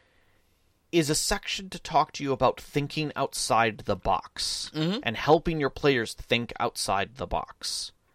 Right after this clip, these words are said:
Speaker 1: And I love that.
Speaker 2: Yeah,
Speaker 1: You can,
Speaker 2: yeah.
Speaker 1: it, it brings the whole idea of just bounce it off the deflector shield. Let's figure out what's going on here.
Speaker 2: Right, right, right,
Speaker 1: There's
Speaker 2: right.
Speaker 1: always a solution,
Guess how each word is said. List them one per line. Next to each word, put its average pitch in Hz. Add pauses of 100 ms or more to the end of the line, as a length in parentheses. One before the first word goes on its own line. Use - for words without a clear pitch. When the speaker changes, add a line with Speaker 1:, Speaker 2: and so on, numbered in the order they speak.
(640)
Speaker 1:
And 151
I 143
love 127
that. - (160)
Speaker 2:
Yeah, 139
Speaker 1:
You 170
can, 151
Speaker 2:
yeah. 135
Speaker 1:
it, 151 (100)
it 143
brings 165
the 156
whole 143
idea 127
of 104
just 135
bounce 156
it 170
off 160
the 165
deflector 135
shield. 98
Let's 101
figure 123
out 117
what's 117
going 110
on 101
here. 98
Speaker 2:
Right, 123
right, 151
right, 139
Speaker 1:
There's 151
Speaker 2:
right. 160
Speaker 1:
always 165
a 165
solution, 135